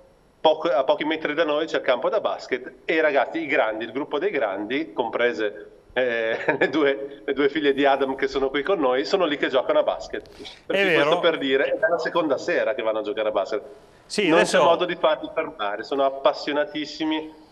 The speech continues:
Speaker 1: da tutto quello che stanno imparando da Adam e devo dire che onestamente, eh, non capita tutti i giorni, non capita tutti i giorni di,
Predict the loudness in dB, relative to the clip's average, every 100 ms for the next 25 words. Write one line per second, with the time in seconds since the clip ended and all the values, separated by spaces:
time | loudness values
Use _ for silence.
0 | -20 -4 -2 0 -4 -2 2 2 2 -2
1 | 2 4 4 2 2 2 2 2 2 2
2 | 0 -2 -4 -6 -4 -4 -4 -4 -4 -6
3 | -8 -20 _ _ _ _ _ -2 0 0
4 | 2 2 2 0 -2 -4 -4 -4 -4 -4
5 | -4 0 2 2 0 0 -2 -2 -6 -4
6 | -4 -4 -6 -6 0 0 0 -2 -2 -2
7 | 0 0 0 -4